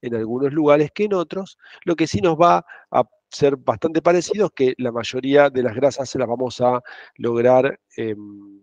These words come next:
acumular en el tejido celular subcutáneo y también alrededor de los órganos. Como les decía, dependiendo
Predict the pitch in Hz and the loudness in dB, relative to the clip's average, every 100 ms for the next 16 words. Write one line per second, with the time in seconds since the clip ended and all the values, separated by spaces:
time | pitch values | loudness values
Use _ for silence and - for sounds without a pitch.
0 | _ _ _ _ - 120 123 117 135 151 | _ _ _ _ -6 -4 -6 0 6 6
1 | 117 110 101 - 131 123 127 135 - 139 | 4 -2 -8 -8 -8 -4 0 0 -2 -4
2 | 180 - 151 165 202 175 135 131 131 143 | -2 4 4 4 -2 -2 -4 -2 -2 -2
3 | - 165 139 123 117 120 120 104 - 95 | -2 0 0 0 -2 -2 -4 -8 -10 -10
4 | 92 87 - - - - - 131 127 113 | -12 -14 -20 -20 -20 -20 -8 -4 -2 0
5 | 123 - 123 107 107 113 117 143 147 151 | -2 -2 -2 -2 -2 -6 0 -2 4 4
6 | 147 | 4